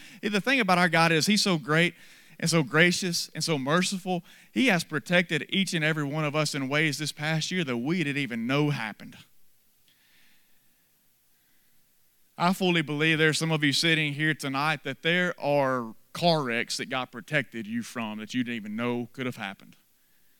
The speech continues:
There are some of us sitting here tonight that sickness tried to attack your body that God protected you from. You didn't even wor-,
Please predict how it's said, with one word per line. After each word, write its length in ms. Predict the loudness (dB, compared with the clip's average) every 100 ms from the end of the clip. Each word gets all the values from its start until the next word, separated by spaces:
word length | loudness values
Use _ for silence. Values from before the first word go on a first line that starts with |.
| _ _ _ _ _ _ _ -2
There 160 | 4
are 60 | 4
some 160 | 4 0
of 140 | 0
us 100 | 0
sitting 240 | 2 2
here 140 | 2 0
tonight 420 | 0 0 0 -2
that 140 | -4
sickness 440 | 0 2 2 -2 -6
tried 280 | -2 -2 -2
to 80 |
attack 440 | -6 -2 0 0 -2
your 120 | -4
body 340 | 0 0 0
that 160 | -4 -6
God 240 | -4 -4
protected 500 | -6 -6 -4 -4 -6
you 140 | -4 -4
from. 340 | -4 -6 -4
You 140 | -2 -2
didn't 140 | -2
even 300 | -4 -6 -6
wor-, 280 | -6 -6